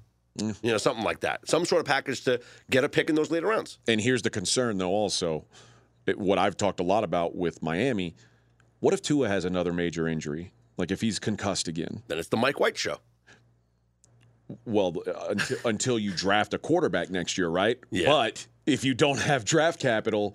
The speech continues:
Speaker 2: Mm-hmm.
Speaker 1: then what do you do? It's a, the, the, it puts the Dolphins in a little bit of a spot. The, the fact that they lost that tampering pick and already don't have a, uh, another pick because of the Bradley Chubb deal.
Speaker 2: Yeah, uh, I still think that th-, I think he gets traded within the next, well,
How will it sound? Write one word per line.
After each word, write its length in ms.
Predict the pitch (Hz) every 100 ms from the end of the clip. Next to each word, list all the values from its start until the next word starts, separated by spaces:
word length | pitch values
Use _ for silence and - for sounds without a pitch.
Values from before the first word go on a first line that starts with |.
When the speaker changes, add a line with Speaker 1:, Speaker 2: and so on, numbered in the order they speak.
| -
Speaker 2:
Mm-hmm. 300 | 101 98 90 92
Speaker 1:
then 240 | 139 147
what 100 | 113
do 60 | 95
you 120 | 92
do? 220 | 82 90
It's 160 | 92 -
a, 120 | 101
the, 240 | 113 123 101
the, 240 | 104 117 123
it 100 | -
puts 140 | 170 143
the 60 |
Dolphins 380 | 131 127 113 101
in 60 | 107
a 40 |
little 180 | 107 101
bit 100 | 98
of 80 | 85
a 20 |
spot. 380 | - 90 80 -
The, 120 | 98
the 100 | 104
fact 240 | 101 117 110
that 120 | 98
they 80 | 104
lost 300 | 104 110 -
that 140 | 98
tampering 420 | 101 95 - 95
pick 300 | 87 95 90 - - -
and 140 | - 92
already 320 | 92 95 87
don't 240 | 80 87 87
have 200 | 90 82
a, 180 | 82
uh, 240 | 80 80 -
another 300 | 92 92 85
pick 260 | - 82
because 200 | 90 95
of 60 | 80
the 60 | 78
Bradley 300 | 82 73 76
Chubb 240 | - 71
deal. 240 | - - - -
Speaker 2:
Yeah, 280 | 92 82 - -
uh, 300 | 90 87 -
I 120 | 104
still 240 | 98 131 113
think 240 | 113 98
that 160 | 101 85 _ _ _ 90
th-, 160 | 95 104 -
I 340 | 90 90 123
think 240 | - 123
he 100 | 110
gets 160 | 101 101
traded 460 | - 107 110 117 -
within 180 | - 92
the 80 | 101
next, 400 | 107 - - - _ _ _ _ _
well, 260 | 101 87